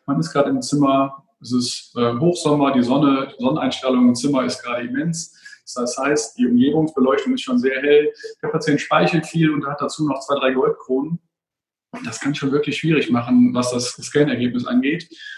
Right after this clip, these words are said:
Und da kann ich nur jedem empfehlen, mal so ein Puder, äh, noch in der Schublade liegen zu haben.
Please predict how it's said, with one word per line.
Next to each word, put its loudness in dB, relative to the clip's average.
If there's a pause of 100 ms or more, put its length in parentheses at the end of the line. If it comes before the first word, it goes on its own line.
(120)
Und -6
da -2
kann -2
ich -2
nur -2
jedem 0
empfehlen, 2
mal 0
so 2
ein 2
Puder, 2
äh, -2
noch 2
in -2
der 2
Schublade 0
liegen -6
zu -4
haben. -2